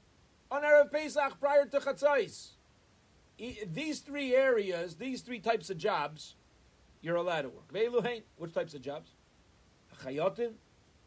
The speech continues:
a chayot, a tailor. Gotta fix clothing for Shabbos, for, for Yom Tov. Vasapar,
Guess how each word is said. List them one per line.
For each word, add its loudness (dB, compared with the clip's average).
a -20
chayot, -6
a -20
tailor. -6
Gotta -14
fix -12
clothing -6
for -8
Shabbos, -4
for, -10
for -10
Yom 0
Tov. -18
Vasapar, 0